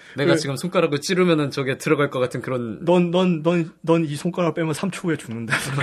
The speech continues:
Speaker 2: <laughs>
Speaker 1: 그런 게 머릿속에서 막 상상이
Speaker 2: 어,
Speaker 1: 되는 거죠.
Speaker 2: 그런 좀 과장되면서도 좀 웃기기도 한데
Speaker 1: 음.
Speaker 2: 그런, 그런 표현도 많고
Speaker 1: 음.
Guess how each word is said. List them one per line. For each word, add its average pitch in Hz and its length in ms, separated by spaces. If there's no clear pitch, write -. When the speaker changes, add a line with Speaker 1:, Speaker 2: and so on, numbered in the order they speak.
Speaker 2:
<laughs> - 380
Speaker 1:
그런 165 200
게 143 80
머릿속에서 135 460
막 - 140
상상이 180 320
Speaker 2:
어, 165 60
Speaker 1:
되는 139 160
거죠. 104 320
Speaker 2:
그런 180 280
좀 175 320
과장되면서도 151 1160
좀 156 220
웃기기도 156 540
한데 151 600
Speaker 1:
음. 110 260
Speaker 2:
그런, 139 320
그런 143 460
표현도 156 420
많고 104 560
Speaker 1:
음. 107 200